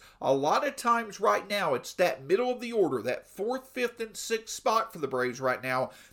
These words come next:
that really is getting the key hit early in the game to get the Braves the lead, and that's playing a big role in how successful Atlanta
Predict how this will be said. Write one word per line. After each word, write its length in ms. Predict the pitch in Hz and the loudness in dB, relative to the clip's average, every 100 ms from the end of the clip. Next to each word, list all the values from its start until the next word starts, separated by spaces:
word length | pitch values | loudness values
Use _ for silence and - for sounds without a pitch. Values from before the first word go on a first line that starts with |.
| - | 4
that 200 | 147 135 | 4 2
really 480 | 139 208 302 302 | -6 -4 -4 -4
is 140 | 262 151 | -6 -8
getting 400 | 143 247 233 190 | -6 -6 -6 -8
the 60 | |
key 340 | 165 - 226 220 | -10 -10 -12 -10
hit 340 | 170 214 - - | 0 0 0 2
early 360 | 196 208 208 | 4 4 -2
in 100 | 196 | -12
the 80 | 185 | -12
game 480 | 156 180 165 135 117 - - - | -2 2 2 -2 -12 -14 -20 -4
to 140 | 160 | -4
get 200 | 147 170 | -2 -2
the 60 | 135 | -2
Braves 460 | 160 165 170 - | 2 2 2 -6
the 80 | 147 | -6
lead, 400 | 151 190 185 175 - - | -2 -2 -4 -8 -12 -10
and 140 | 127 | -6
that's 260 | 147 175 - | -4 -4 -6
playing 300 | - 175 151 | -8 -6 -2
a 60 | 120 | -4
big 440 | 113 147 175 139 | -2 -4 -4 0
role 400 | 165 160 131 117 - _ | 6 8 8 4 -6 _
in 100 | 131 | -10
how 220 | 127 143 | -4 -2
successful 840 | 139 - 135 - 165 156 - 131 - | -2 -6 -12 -4 -2 -2 0 -2 -2
Atlanta 680 | 123 - 131 147 135 110 104 | -6 -6 -6 -8 -8 -10 -16